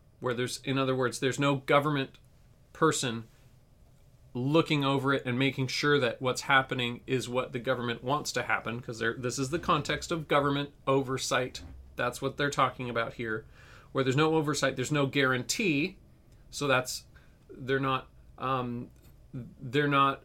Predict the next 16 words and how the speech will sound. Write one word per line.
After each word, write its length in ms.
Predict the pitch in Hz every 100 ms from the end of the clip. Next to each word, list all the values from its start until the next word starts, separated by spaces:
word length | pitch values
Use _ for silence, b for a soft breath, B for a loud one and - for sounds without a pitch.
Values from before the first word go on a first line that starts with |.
| -
making 440 | 120 143 151 147
sure 220 | 139 156
that 140 | 147 135
it's 220 | 120 -
happening. 560 | - 175 170 127 107 120
The 80 |
government, 560 | 117 135 139 127 123 156
because 320 | 131 - 123
the 80 | 123
government 480 | 123 151 143 127 123
makes 420 | 127 135 127 -
this 280 | - 135 127
stuff 340 | - 131 120
happen. 480 | - 143 127 104 107 B B B B B
The 60 | 127
government 460 | 143 151 151 135